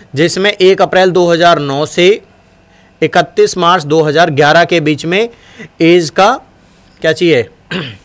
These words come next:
एज होनी चाहिए आपके बच्चे की। तो तेरह से पन्द्रह साल रहेगी क्लास नाइन्थ के लिए, और सिक्स क्लास के लिए रहेगी दस से बारह साल। उसके बाद देखिए,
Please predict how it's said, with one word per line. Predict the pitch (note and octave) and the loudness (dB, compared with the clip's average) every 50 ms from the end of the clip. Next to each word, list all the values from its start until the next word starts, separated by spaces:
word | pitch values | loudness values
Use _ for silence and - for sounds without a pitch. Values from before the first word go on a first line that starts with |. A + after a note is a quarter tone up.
| _ _ _ _ _ - | _ _ _ _ _ 0
एज | G3 G3 G#3 F#3+ | 4 4 4 4
होनी | F3 F3+ E3+ D#3+ | 2 0 -2 -2
चाहिए | D3 - D3+ C3 B2+ | -4 -4 -2 -2 0
आपके | B2 A2+ A2 - - | 0 -2 -4 -4 -8
बच्चे | A#2+ A2+ G#2+ - - A2+ G#2 | -8 -8 -8 -8 -8 -10 -10
की। | - G#2 G#2+ G2 _ _ _ _ - - - - - | -8 -12 -14 -14 _ _ _ _ -20 -20 -14 -4 0
तो | D#3+ D#3+ E3 E3 D#3+ D#3 | 2 4 4 4 2 0
तेरह | D#3+ - E3+ E3+ E3+ F3+ F#3+ G3 | -2 -2 0 2 4 4 2 2
से | F#3+ G#3+ | 2 0
पन्द्रह | G#3+ - G3 F#3+ F#3+ F#3+ F#3+ | 0 0 0 0 2 2 2
साल | F#3 F#3+ F3+ F3+ | 4 2 2 2
रहेगी | F3 F#3 F3+ F#3 F#3 F#3+ | 2 2 2 2 2 0
क्लास | E3+ - E3+ E3 E3+ E3 - | 0 2 2 2 2 2 0
नाइन्थ | D#3+ C#3+ C3 C#3+ D#3 D#3 - | -2 -2 -2 -2 -2 -4 -2
के | - F#3 | -2 -2
लिए, | F3+ F3+ F#3 G3+ A3 A#3 A3+ - - - - - - | -2 0 0 0 0 0 -2 -10 -20 -20 -12 -4 -2
और | D3+ D3+ | -2 0
सिक्स | - - F#3+ F3 - - | 0 -2 -6 -6 -6 -6
क्लास | - F#3+ F3+ D#3+ D#3 - | -2 2 2 2 2 0
के | - F#3 | -2 -2
लिए | E3+ F3 F3+ F3+ | 0 2 0 0
रहेगी | E3 E3 D3+ D3+ D3 F3 | 0 0 -2 0 0 -2
दस | F#3+ C#3+ C#3 C3+ - | 0 0 0 -2 0
से | - F#3 G#3+ | 0 -2 0
बारह | G#3+ D3+ C3+ A#2+ A2+ | 2 2 0 0 0
साल। | - - G#2 F#2 F#2 E2+ _ _ _ _ _ _ _ _ _ _ _ _ _ _ _ _ _ _ _ - - - - F3 - - | -4 -6 -10 -10 -10 -12 _ _ _ _ _ _ _ _ _ _ _ _ _ _ _ _ _ _ _ -20 -20 -20 -18 -12 -4 0
उसके | F3+ F3+ - - C4 | 0 0 0 0 0
बाद | A#3+ A3 A3+ A3+ | 2 2 2 2
देखिए, | G3 G#3 G3 E3 G3+ G#3 G#3 A3+ | 4 2 0 2 2 2 2 2